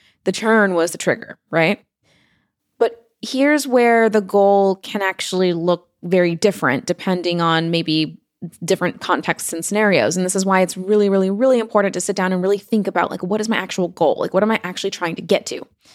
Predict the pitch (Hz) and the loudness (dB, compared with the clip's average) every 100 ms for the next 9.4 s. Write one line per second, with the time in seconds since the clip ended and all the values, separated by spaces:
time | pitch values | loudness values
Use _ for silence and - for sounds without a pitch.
0 | _ _ _ - 240 226 208 233 240 226 | _ _ _ 0 2 2 2 2 2 2
1 | 214 202 202 190 190 190 - 208 156 143 | 2 0 0 -2 -2 -6 -6 -4 -2 -6
2 | - _ _ _ _ _ _ _ _ _ | -12 _ _ _ _ _ _ _ _ _
3 | _ 220 233 226 240 311 165 135 196 - | _ 0 0 2 2 2 2 0 -4 -12
4 | _ _ - 277 339 170 113 151 214 _ | _ _ 0 0 2 -2 -2 -4 -6 _
5 | _ _ _ _ _ - 220 262 233 226 | _ _ _ _ _ -2 0 2 2 0
6 | 214 214 180 160 - - 196 185 180 - | 2 0 0 -4 -6 -6 -2 0 0 -4
7 | - 185 311 330 180 160 165 196 _ - | -4 -2 -2 -2 0 0 0 -2 _ -2
8 | 180 180 180 180 180 180 175 170 - 180 | 0 2 2 -2 -4 -4 -2 -4 -2 -2
9 | 170 170 165 | 0 -2 -4